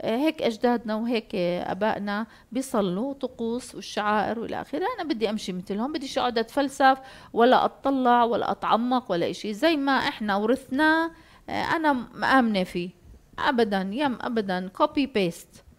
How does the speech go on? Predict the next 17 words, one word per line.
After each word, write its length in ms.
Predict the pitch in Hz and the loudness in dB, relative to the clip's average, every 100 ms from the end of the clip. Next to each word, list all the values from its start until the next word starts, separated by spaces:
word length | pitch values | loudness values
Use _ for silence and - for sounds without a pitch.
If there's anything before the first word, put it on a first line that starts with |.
| - - | -20 -10
زي 160 | 208 208 | -6 -4
ما 140 | 233 | -2
<laughs> 220 | 226 220 - | 0 0 0
بعتوا. 240 | 190 175 - - - | -4 -4 -6 -16 -12
في 100 | 349 | -4
ناس 240 | 381 359 339 | 0 0 2
الأيامات 580 | 277 311 302 302 285 269 | 2 2 2 2 2 0
هذه 220 | 262 302 | 0 2
لا، 220 | 277 - | 0 -2
بتقعد 300 | - 214 226 | -4 -2 0
بتحرر، 580 | 226 247 - 262 185 185 | -2 -6 0 0 2 -2
بتاخده 420 | - 285 294 240 | 0 2 2 0
copy 300 | 247 214 220 208 202 | -4 -6 -6 -4 0
paste، 220 | 262 285 - - - - | 0 -2 -14 -20 -20 -2
بس 140 | 320 311 | -2 0
بتحرره 720 | 370 - - 381 330 294 302 | -2 0 4 6 8 6 6
حسب 420 | 320 320 294 339 | 2 2 4 2